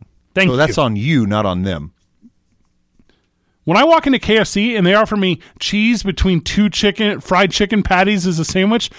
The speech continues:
Speaker 1: I say, "These are my people."
Speaker 2: You know where you are. I know why I'm here.
Speaker 1: Yeah. Can I, I always say, "Can I speak to the colonel?" And they always laugh.
Speaker 2: Yeah. K F C doesn't have salad on their menu. They know who they are.
Speaker 1: Yeah.
Speaker 2: K F C's like, "Okay,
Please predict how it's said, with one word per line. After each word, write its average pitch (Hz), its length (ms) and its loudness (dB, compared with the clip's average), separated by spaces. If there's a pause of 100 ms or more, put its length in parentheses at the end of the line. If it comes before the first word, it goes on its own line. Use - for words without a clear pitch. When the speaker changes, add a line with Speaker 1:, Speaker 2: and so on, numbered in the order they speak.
(140)
Speaker 1:
I - 80 -2
say, 180 240 0 (200)
"These 311 200 4
are 320 60 0
my 247 140 2
people." - 540 -2 (300)
Speaker 2:
You 135 120 -6
know 190 120 0
where 107 140 0
you 87 160 -4
are. 82 240 -6 (1300)
I 156 60 -2
know 180 140 2
why 92 180 -2
I'm 82 80 -8
here. 90 400 -8
Speaker 1:
Yeah. 160 180 -4 (920)
Can 226 240 0
I, 175 100 2
I 202 40 6
always 214 160 2
say, 202 120 0
"Can 202 160 0
I 202 40 2
speak 208 260 -4
to 196 80 -2
the 175 100 -2
colonel?" 175 400 2
And 143 80 0
they 147 60 2
always 143 220 2
laugh. 135 500 -2
Speaker 2:
Yeah. - 140 -10 (360)
K 247 180 2
F 196 100 2
C 185 200 -4
doesn't 147 240 0
have 127 180 0
salad 120 460 0
on 98 120 0
their 92 120 -4
menu. 87 360 -8 (560)
They 160 140 2
know 180 200 4
who 170 180 2
they 135 180 2
are. 101 380 0 (2500)
Speaker 1:
Yeah. 120 120 -6
Speaker 2:
K 185 60 0
F 175 80 0
C's 156 120 0
like, 120 100 2
"Okay, 104 240 -4